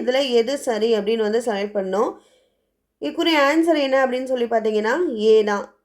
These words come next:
வளைனா சிலந்தி வாழிடம், வளைனா துவார பகுதி,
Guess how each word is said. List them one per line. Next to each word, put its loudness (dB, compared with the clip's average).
வளைனா 0
சிலந்தி -2
வாழிடம், 0
வளைனா 2
துவார 2
பகுதி, -4